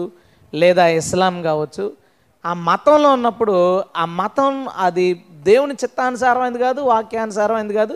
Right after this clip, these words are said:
దేవుని పెట్టింది కాదు, అది నిజంగానే మనుషులు కల్పించబడింది, అది మనకు తెలిసి వాళ్ళకి తెలియదు అనుకోండి. అందులో ఉన్నప్పుడు వాళ్ళకి అది ఎలాంటి భ్రమ కలిగిస్తుంది అంటే ఇదే నిజం,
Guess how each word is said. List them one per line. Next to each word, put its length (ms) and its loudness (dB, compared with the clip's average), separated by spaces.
దేవుని 340 -2
పెట్టింది 480 -2
కాదు, 400 0
అది 160 -8
నిజంగానే 500 -8
మనుషులు 420 2
కల్పించబడింది, 720 0
అది 80 -4
మనకు 260 -4
తెలిసి 240 -4
వాళ్ళకి 200 2
తెలియదు 260 -2
అనుకోండి. 380 -14
అందులో 380 6
ఉన్నప్పుడు 460 2
వాళ్ళకి 440 0
అది 220 -6
ఎలాంటి 480 -2
భ్రమ 300 0
కలిగిస్తుంది 440 -2
అంటే 120 -6
ఇదే 260 2
నిజం, 300 0